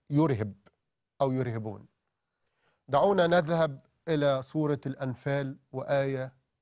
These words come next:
ستين: "وأعدوا لهم ما استطعتم من قوة ومن رباط الخيل ترهبون به عدو الله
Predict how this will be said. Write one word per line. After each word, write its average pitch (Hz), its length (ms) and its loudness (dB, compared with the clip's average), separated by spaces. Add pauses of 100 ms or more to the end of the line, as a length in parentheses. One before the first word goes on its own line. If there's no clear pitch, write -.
(160)
ستين: 120 680 -4 (600)
"وأعدوا 131 360 0
لهم 160 320 -2 (480)
ما 123 100 -6
استطعتم 165 720 -2 (540)
من 120 120 -4
قوة 165 560 -2 (320)
ومن 131 260 -4
رباط 135 360 0
الخيل 147 520 -2 (500)
ترهبون 139 720 0
به 143 340 -2 (440)
عدو 127 500 0
الله 120 380 -4